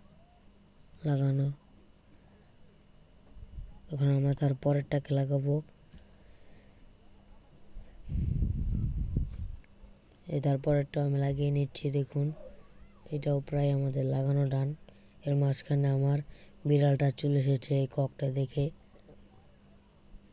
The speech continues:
আমার বিড়ালটাকে ভালো লাগলে আপনারা প্লিজ লাইক করে দিন এবং সাবস্ক্রাইব করে দিন। এই যে দেখুন, আমি লাগিয়ে নিচ্ছি,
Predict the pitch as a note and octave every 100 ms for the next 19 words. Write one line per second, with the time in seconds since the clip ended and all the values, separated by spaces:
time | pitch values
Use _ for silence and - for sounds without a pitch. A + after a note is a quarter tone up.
0 | - - C#3+ D3 C#3 D3+ C#3+ C#3 C#3 C#3+
1 | C3+ C#3 C#3+ C#3 C#3 C#3+ C#3 D3 C#3+ C#3
2 | - C#3+ C#3+ - C3+ C3+ - D3 C#3 C3+
3 | C#3 C#3 D3 - - - - - - -
4 | C#3+ C#3 C#3+ C3 - C#3+ C3+ C3 - C#3+
5 | C#3 C#3 C#3 C#3+ - - - - - -
6 | - - - - - - - - - -
7 | - - - - - - - - - -
8 | - - E3+ D3+ C#3+ C#3 C#3 - C#3+ C#3+
9 | C#3 C#3 C#3 C3+ C#3+ C#3 C#3 C#3 - C#3+
10 | C#3+